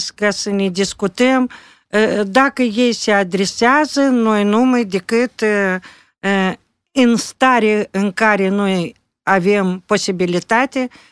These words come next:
noi ajutăm lor. Și primim foarte, la noi întotdeauna sunt ușile deschise.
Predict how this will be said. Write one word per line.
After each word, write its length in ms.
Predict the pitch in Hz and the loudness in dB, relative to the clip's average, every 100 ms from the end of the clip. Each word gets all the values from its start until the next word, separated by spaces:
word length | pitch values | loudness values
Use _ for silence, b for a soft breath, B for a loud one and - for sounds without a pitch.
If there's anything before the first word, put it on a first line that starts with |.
| b | b
noi 680 | - 202 202 220 226 226 214 - | -4 -2 0 0 0 -2 -4 -4
ajutăm 640 | 190 208 190 190 160 160 | -4 -4 -6 -4 -4 -6
lor. 300 | 160 151 - _ _ _ _ _ _ _ | -8 -8 -12 _ _ _ _ _ _ _
Și 200 | - - | -8 -6
primim 540 | 185 202 208 233 269 254 | -4 -2 0 2 0 -2
foarte, 800 | - 226 233 220 - 220 208 202 202 | -2 0 0 -2 -4 -2 0 -2 0
la 80 | |
noi 420 | 220 240 277 277 - | 0 2 0 -2 -4
întotdeauna 760 | 214 208 214 196 208 247 269 240 | -6 -4 -2 -2 -2 0 0 -2
sunt 500 | - - 240 240 - b b b | -4 -4 -2 -2 -8 b b b
ușile 480 | 220 226 247 214 226 | -4 -2 -2 -2 -2
deschise. 800 | 185 208 - 196 180 - 180 | -2 -6 -6 -6 -6 -8 -14